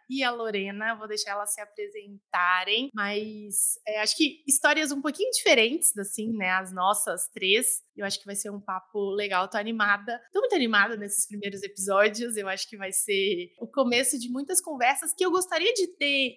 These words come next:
tido lá atrás e que às vezes a gente não tem muito com quem falar sobre esses assuntos. A gente não co-, conhece pessoas que tão, é, vivendo esse momento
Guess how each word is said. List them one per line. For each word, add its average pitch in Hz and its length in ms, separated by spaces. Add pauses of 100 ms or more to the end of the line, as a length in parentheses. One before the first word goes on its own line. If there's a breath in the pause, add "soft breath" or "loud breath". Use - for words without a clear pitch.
(140)
tido 330 340
lá 220 120
atrás 220 600
e 233 60
que 262 140
às 233 100
vezes 277 160
a 294 80
gente 294 240
não 320 140
tem 392 240
muito 359 380
com 330 280
quem 339 320
falar 247 680
sobre 214 280
esses 220 220
assuntos. 233 680 (400 soft breath)
A 247 60
gente 277 200
não 285 140
co-, 269 240 (100)
conhece 269 460
pessoas 254 460
que - 80 (100)
tão, 240 500 (480 soft breath)
é, 226 340
vivendo 320 840
esse 233 240
momento 254 680